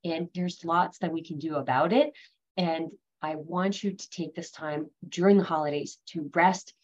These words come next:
rejuvenate, so you can feel relaxed and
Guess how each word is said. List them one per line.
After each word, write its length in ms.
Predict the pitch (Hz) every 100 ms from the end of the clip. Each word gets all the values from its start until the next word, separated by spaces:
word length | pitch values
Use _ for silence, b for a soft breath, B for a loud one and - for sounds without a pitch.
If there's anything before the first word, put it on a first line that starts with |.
| _ _
rejuvenate, 640 | 180 147 175 170 156 151 156 -
so 220 | - -
you 280 | 147 143 190
can 160 | 196 185
feel 440 | - 170 156 - -
relaxed 720 | 170 170 170 165 170 - - b b _
and 200 | 160 160